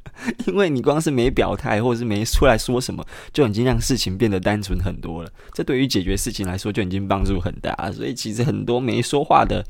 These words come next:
喜剧演员其实已经做了很好的公关处理了。不然你看德哥、老 K，然后卡米蒂粉专，呃，出来提油救火，虽然说他们的都是利益良善，但是可能方向错误这样子。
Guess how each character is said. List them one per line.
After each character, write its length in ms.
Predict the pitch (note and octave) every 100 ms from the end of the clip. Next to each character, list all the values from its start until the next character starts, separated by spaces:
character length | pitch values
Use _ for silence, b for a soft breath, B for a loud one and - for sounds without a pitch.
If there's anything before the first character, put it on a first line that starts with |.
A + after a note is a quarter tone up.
| b
喜 200 | - G#2+
剧 160 | C3+ B2
演 100 | G2+
员 180 | G2+ G2
其 240 | - G#2+
实 120 | A#2
已 200 | A#2 G#2
经 220 | F#2+ A2+
做 180 | A2+ A2+
了 60 | G2
很 140 | F#2+
好 180 | G#2 F#2+
的 60 | F#2+
公 180 | G2+
关 200 | F#2+ G2+
处 220 | G2 G2 F#2
理 160 | - -
了。 1040 | - - - - - - - - - B B B B B B B B
不 60 | B2+
然 120 | A2
你 40 | F#2+
看 220 | A2+ G2+
德 180 | G2 G2+
哥、 300 | G#2+ G#2+ G#2+
老 180 | F2
K， 400 | F2+ G2+ G2+ G#2 G#2+ -
然 120 | F2+
后 140 | F#2+
卡 160 | G#2 G#2+
米 100 | G2
蒂 300 | G#2+ G2+ F#2
粉 180 | F#2+ E2+
专， 240 | F#2+ F#2+ F#2+ A2+
呃， 120 | F#2
出 160 | - C3+
来 100 | C3
提 180 | A2
油 140 | G2+ G#2
救 240 | - G2+
火， 200 | G2+ F#2+
虽 120 | -
然 120 | B2+ A#2
说 120 | A#2
他 100 | A#2+
们 100 | G#2
的 100 | G#2
都 100 | A#2+
是 140 | A#2+
利 220 | G#2+ A2
益 40 | G2
良 220 | F2 F2
善， 180 | G#2 F#2+
但 160 | A2+
是 240 | A2+ G#2+ F#2
可 120 | -
能 180 | F2+ F2+
方 200 | A2+ A2
向 180 | A2+ F#2+
错 180 | A#2+ F2+
误 220 | F#2 E2
这 80 | F2
样 180 | F2
子。 120 | F2+